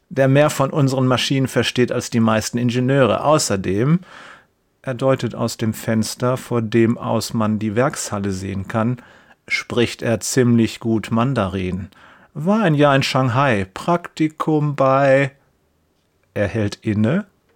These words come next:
„Bei wem?“, frage ich. „Bei Chen Industries.“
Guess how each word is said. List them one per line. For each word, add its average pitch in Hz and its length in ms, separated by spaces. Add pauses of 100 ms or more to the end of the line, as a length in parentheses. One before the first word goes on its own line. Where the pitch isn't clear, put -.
(720)
„Bei 127 340
wem?“, 180 400 (680)
frage 104 380
ich. 160 260 (840)
„Bei 110 420 (100)
Chen 127 400
Industries.“ 165 840